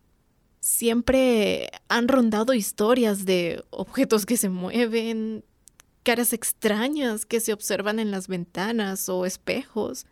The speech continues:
ruidos extraños, susurros. Yo estaba llegando a un punto límite.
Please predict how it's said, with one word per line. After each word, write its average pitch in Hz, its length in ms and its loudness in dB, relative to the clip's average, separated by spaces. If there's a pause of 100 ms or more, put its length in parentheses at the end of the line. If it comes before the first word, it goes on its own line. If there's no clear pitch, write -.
(420)
ruidos 233 360 2
extraños, 240 920 0 (520)
susurros. 214 840 -2 (1000)
Yo 277 140 4
estaba 254 420 4
llegando 208 760 -2
a 220 120 4
un 240 160 6
punto 226 360 4
límite. 196 580 -2